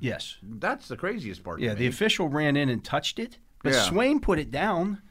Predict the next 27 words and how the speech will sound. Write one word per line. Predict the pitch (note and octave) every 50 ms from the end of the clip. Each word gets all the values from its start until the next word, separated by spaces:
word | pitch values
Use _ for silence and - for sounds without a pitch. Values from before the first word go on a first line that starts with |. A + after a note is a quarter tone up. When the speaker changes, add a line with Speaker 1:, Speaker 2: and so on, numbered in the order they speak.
| - - -
Speaker 2:
Put | - D3 C#3+
it | C3
where | C3 C3+ C3
he | C3
Speaker 1:
He | B2+
Speaker 2:
wanted | A#2+ C3+ C3+ -
it |
Speaker 1:
didn't, | D4+ D4 C#4 -
Speaker 2:
to | -
be, | G3+ C#3+ D#3+
Speaker 1:
the | F#3+ F#3+
Speaker 2:
right, | F3+
Speaker 1:
official | - A#3+ A#3+ A#3
Speaker 2:
right, | A3+
Speaker 1:
didn't | G#3+ G3+ F3
Speaker 2:
right. | D3+ -
Speaker 1:
pick | G#3+ F#3 F#3+
it | E3+ D#3
back | E3 D3+ C#3
up | D#3+ D3+
and | D3+ C#3
say, | -
"Oh, | E3 F#3+ G3+
no, | F#3 E3+ D3+ B2
it's | B2 A#2+ -
here." | - G#3 F#3 C3 G2 F#2+ - A#2
Speaker 2:
Right, | C3 D3 D3+ D3 C3+